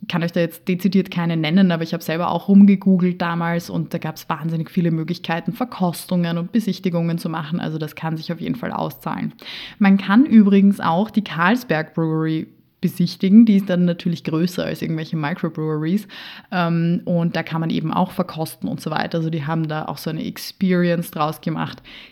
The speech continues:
ähnlich wie in Amsterdam mit Heineken. Allerdings habe ich das damals in Kopenhagen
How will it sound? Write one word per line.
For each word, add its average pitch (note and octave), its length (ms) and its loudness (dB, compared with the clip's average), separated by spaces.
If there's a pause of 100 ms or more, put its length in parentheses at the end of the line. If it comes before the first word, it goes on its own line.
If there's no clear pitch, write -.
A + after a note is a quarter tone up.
(100)
ähnlich F#3 460 6
wie F3+ 60 4
in F3 100 0
Amsterdam E3 520 -2
mit D#3+ 220 -6
Heineken. A#3+ 640 8 (200)
Allerdings G3 600 4 (400)
habe G3 340 0
ich G#3+ 220 4
das G#3+ 180 0
damals F3+ 400 2
in G3 80 2
Kopenhagen F3 640 0